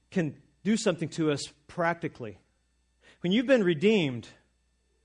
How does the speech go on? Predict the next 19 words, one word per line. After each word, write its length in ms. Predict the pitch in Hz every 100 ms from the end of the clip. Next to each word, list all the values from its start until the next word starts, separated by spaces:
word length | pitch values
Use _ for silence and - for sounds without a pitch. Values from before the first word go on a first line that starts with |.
| _ _ _ _
you 200 | 165 196
have 100 | 220
a 60 | 190
response 720 | 175 - - 185 185 160 -
in 80 | 147
the 80 | 123
heart 500 | 113 147 123 - - _ -
to 100 | 151
God's 320 | 139 139 131
grace. 560 | 123 123 113 104 - - _ _ _ _ -
And 80 | 170
that 120 | 170
response 480 | 170 - 165 147 143
is 160 | 117
repentance. 800 | 123 - 127 110 110 - - - _ _ _ _ _ _ _ _ _ _ _ _ _ _ _ _ _ _ _ _ _ _ _ _ _ -
Spiritual 480 | - 240 247 247 135
healing 340 | 202 165 135
brings 360 | 131 139 123 - -
repentance. 800 | 120 151 151 101 - - -